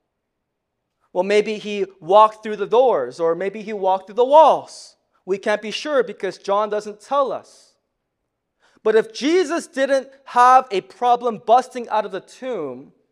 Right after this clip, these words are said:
I'm sure he didn't have a problem busting into a house. And just in case people might think that he was some kind of ghost or a vision, John tells us in verse twenty that Jesus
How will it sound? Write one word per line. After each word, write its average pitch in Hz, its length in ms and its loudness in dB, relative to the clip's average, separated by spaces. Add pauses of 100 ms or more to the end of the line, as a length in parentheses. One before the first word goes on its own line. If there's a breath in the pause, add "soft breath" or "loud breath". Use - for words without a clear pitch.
(480)
I'm 165 140 -6
sure 214 300 -2
he 202 120 -8
didn't 196 160 -4
have 180 100 -4
a 165 60 -16
problem 175 340 -4
busting 147 400 -8
into 151 520 -14 (120)
a 165 120 -8
house. 185 600 -10 (2250)
And - 160 -4
just 277 300 4
in 240 120 -4
case 247 320 0
people 233 800 -2 (280)
might 202 280 -2
think 233 260 -4
that 214 180 0
he 233 100 -12
was 220 240 -6
some 220 160 -6
kind 208 240 -8
of 160 180 -12
ghost 202 560 2
or 170 200 -2
a 151 60 -2
vision, 160 640 -8 (800)
John 190 300 -2
tells 202 320 2
us 208 160 -6
in 165 120 -10
verse 190 180 -4
twenty 180 640 -10 (260 soft breath)
that 165 280 -6
Jesus 262 720 0